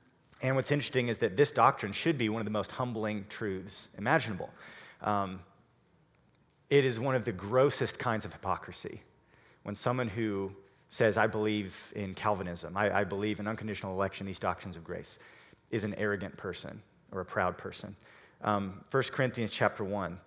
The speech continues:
says, "Consider your calling, brothers. Not many of you were wise according to worldly standards.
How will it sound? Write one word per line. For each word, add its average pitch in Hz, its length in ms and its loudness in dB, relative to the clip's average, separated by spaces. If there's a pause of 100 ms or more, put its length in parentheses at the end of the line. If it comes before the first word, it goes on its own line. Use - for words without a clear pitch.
(500)
says, 110 260 4
"Consider 139 420 2
your 127 120 2
calling, 120 400 2
brothers. 95 420 2
Not 120 220 2
many 135 260 2
of 104 100 -2
you 120 200 -4
were 101 160 0
wise 98 520 2
according 98 360 -4
to 92 80 -6
worldly 90 300 -2
standards. 90 640 -8